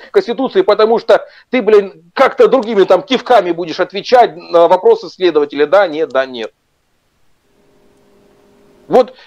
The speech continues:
я вот, вот, вот в этом я поражаюсь. Просто не давать показания против себя. Не давать ненужные объяснения.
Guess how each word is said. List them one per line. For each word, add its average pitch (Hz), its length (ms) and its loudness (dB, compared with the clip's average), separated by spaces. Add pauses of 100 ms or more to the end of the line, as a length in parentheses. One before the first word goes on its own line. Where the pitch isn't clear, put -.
я 233 320 4
вот, 202 180 0
вот, 208 240 -4
вот 202 180 -6
в 185 240 -6
этом 262 260 0
я 180 140 -2
поражаюсь. 127 680 -2 (360)
Просто 175 720 2 (120)
не 139 160 -6
давать 151 500 0
показания 123 800 -4
против 107 540 -10
себя. 92 480 -14 (500)
Не 135 120 -4
давать 190 340 4 (380)
ненужные 185 720 0
объяснения. 147 840 -10